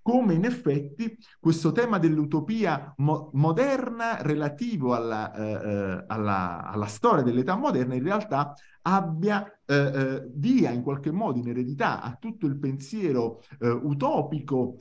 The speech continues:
e comunista anche, diciamo, dei primi decenni dell'Ottocento, una base di analisi davvero,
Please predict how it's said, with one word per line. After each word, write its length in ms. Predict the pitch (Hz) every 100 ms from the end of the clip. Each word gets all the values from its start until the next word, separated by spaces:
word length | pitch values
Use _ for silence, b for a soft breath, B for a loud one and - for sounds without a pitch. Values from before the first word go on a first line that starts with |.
| -
e 140 | 139
comunista 760 | 147 151 226 339 - - 120 120
anche, 480 | 156 123 110 110
diciamo, 400 | 107 107 156 113
dei 140 | 110 120
primi 280 | 151 151 127
decenni 380 | 123 151 135
dell'Ottocento, 1120 | 127 139 185 277 247 110 101 127 214 208 208 -
una 240 | 139 151 147
base 320 | 214 180 139
di 100 | 143
analisi 600 | 175 143 151 175 - 131
davvero, 720 | 117 117 165 185 151 135 -